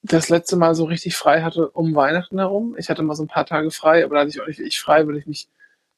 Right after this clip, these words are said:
dummerweise während des Urlaubs auf eine, äh, auf einen Termin nach dem Urlaub, am ersten Tag nach dem Urlaub vorbereiten musste. Das war ein bisschen bescheuert.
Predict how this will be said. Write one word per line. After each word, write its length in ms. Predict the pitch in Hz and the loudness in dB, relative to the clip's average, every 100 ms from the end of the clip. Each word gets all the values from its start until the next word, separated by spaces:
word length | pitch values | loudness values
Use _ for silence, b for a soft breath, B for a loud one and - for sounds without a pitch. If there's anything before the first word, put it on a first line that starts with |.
| _ | _
dummerweise 580 | 170 170 151 147 156 143 | 4 4 4 4 4 2
während 200 | 151 151 | 0 -2
des 180 | 151 - | -6 -4
Urlaubs 680 | 180 180 180 160 160 160 - | 4 4 6 6 4 0 -4
auf 260 | - 156 - | -2 -2 -2
eine, 420 | 156 156 151 147 _ _ _ _ _ _ _ _ _ _ | 0 0 -2 -8 _ _ _ _ _ _ _ _ _ _
äh, 460 | - 156 147 147 151 151 _ _ _ _ _ | -4 -2 0 -2 -6 -12 _ _ _ _ _
auf 220 | 156 - | 0 2
einen 100 | 165 | 0
Termin 440 | 156 156 160 180 175 | 0 2 4 4 4
nach 240 | 151 170 | 2 2
dem 240 | - 170 - - | 0 0 -2 2
Urlaub, 380 | 170 185 196 208 | 4 4 2 0
am 100 | 139 | -4
ersten 240 | 151 165 | -4 -4
Tag 180 | 160 - | -4 -4
nach 100 | 160 | -4
dem 160 | 160 | -4
Urlaub 260 | 151 147 139 | 0 -2 0
vorbereiten 460 | 147 139 135 135 143 | -2 0 0 -2 -6
musste. 260 | 143 160 | -8 -6
Das 160 | 156 - | -6 -6
war 120 | - | -8
ein 80 | 151 | -10
bisschen 180 | 147 143 | -18 -10
bescheuert. 500 | - 151 143 143 | -4 0 0 -2